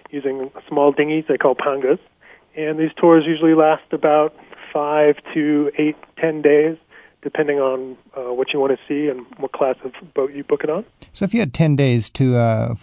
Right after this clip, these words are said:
Speaker 2: of a vacation, I would imagine you wouldn't want to spend it all in the Galapagos. You could mix it nicely with Ecuador and the Galapagos.
Speaker 1: Yeah, you could. You could. You would probably have to do a shorter Galapagos trip, probably one of the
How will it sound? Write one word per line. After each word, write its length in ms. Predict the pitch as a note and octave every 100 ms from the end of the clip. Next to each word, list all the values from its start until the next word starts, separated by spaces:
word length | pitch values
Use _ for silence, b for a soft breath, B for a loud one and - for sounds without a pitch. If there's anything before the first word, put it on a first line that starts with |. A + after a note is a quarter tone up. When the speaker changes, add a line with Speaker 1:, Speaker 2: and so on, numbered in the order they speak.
| -
Speaker 2:
of 100 | A#2+
a 60 |
vacation, 680 | A2+ A2+ D3 D#3 - B2 A#2 C#3+
I 80 |
would 140 | G3 B3+
imagine 440 | B2+ B2+ B2 B2
you 80 | A#2+
wouldn't 220 | C#3+ D#3+
want 140 | B2+ A#2
to 200 | G#2 G#2
spend 320 | - - B2+
it 80 | G#2+
all 180 | C3 D#3
in 80 | A2+
the 80 |
Galapagos. 640 | F#2+ G#2+ A2+ A2 G#2 A#2 C3
You 80 |
could 180 | B2 A2+
mix 220 | C#3 D3+
it 80 | B2+
nicely 340 | A#2+ B2 - A2+
with 160 | A2+
Ecuador 720 | - C3 - A2 A2 G#2+ A2+ - -
and 340 | B2+ B2 A#2 -
the 80 | -
Galapagos. 680 | G2+ F2+ F2+ G#2 G2+ - - _ _ _
Speaker 1:
Yeah, 220 | G3 A#3+ F#3+
you 120 | F3+
could. 300 | - D#3+ A#2+
You 100 | D3+
could. 200 | C#3 C#3
You 60 | C#3
would 100 | D#3+
probably 220 | F3 E3
have 140 | D3 D#3
to 80 | C#3+
do 140 | C#3+
a 60 | B2
shorter 320 | - E3+ C#3
Galapagos 500 | C3 A#2+ B2+ B2 A#2+ -
trip, 200 | - -
probably 260 | C#3+ C#3
one 120 | C3+
of 60 | B2
the 100 | A#2+